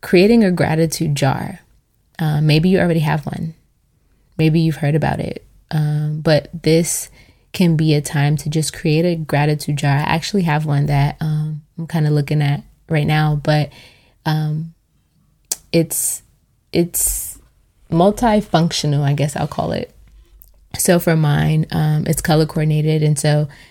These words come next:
I have certain sticky notes, pink sticky notes that are for affirmations and, um, some other colors for other things. But orange is gratitude for me. And so what I've been doing lately is doing more orange than anything else. But I'll simply write something,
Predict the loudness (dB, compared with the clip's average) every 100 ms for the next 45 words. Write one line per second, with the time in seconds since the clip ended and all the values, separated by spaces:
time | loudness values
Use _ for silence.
0 | _ _ -2 0 0 0 0 -2 -2 -2
1 | 0 0 0 -2 -6 -10 -4 -2 -2 -4
2 | -4 -2 0 0 0 -2 -2 -2 -2 0
3 | 0 0 -2 0 0 0 0 0 0 -4
4 | -16 _ _ -6 0 0 2 0 2 0
5 | 0 0 2 2 0 -2 -2 0 2 0
6 | 0 0 0 -2 -2 0 -2 -2 -4 0
7 | 4 4 2 0 0 0 -2 -6 -4 -2
8 | 0 0 0 0 0 -2 -6 _ _ 0
9 | 2 2 2 4 4 4 2 0 0 0
10 | 0 -2 -8 _ -20 -20 _ 2 4 4
11 | 2 0 0 0 0 -2 0 0 0 0
12 | 0 0 -2 -2 0 0 -2 -4 -2 0
13 | 0 0 0 -2 -4 0 0 0